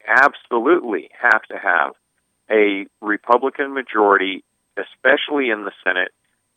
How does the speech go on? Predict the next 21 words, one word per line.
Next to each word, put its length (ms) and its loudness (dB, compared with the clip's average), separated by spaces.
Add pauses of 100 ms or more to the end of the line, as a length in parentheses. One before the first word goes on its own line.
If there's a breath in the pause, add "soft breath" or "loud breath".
to 460 0 (300)
at 100 0
least 260 -6 (360)
slow 300 6
down 460 4 (220)
the 140 -4
damage 600 -2 (200)
that 160 4 (160)
she's 240 -6
going 280 0
to 120 -20
cause. 480 2 (800)
So 340 4 (120)
either 420 -2
way, 460 2 (180)
we 240 -6
need 360 -8
that 220 2
Republican 640 -4
majority. 540 0 (520)
I 360 4